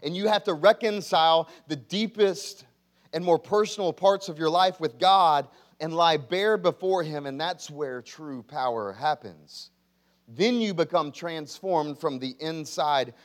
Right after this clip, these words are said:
out. Religion always tries to transform you from the outside in, but it never works.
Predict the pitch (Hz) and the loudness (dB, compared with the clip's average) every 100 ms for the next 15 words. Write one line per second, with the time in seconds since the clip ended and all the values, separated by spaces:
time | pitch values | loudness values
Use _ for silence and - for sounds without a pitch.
0 | _ _ 143 156 107 90 _ _ _ _ | _ _ -2 0 0 -2 _ _ _ _
1 | _ _ _ _ _ 151 180 226 262 226 | _ _ _ _ _ -6 0 0 0 0
2 | 208 180 - 190 190 170 151 190 185 - | 2 0 2 4 4 0 -8 -6 -6 -6
3 | 185 185 185 175 170 170 156 180 175 202 | -4 -2 -4 -4 -2 -2 2 2 2 2
4 | 175 151 160 214 226 190 156 156 165 170 | 4 4 2 2 4 4 2 0 0 -2
5 | 151 165 196 113 - - - | 0 4 2 2 -6 -18 -18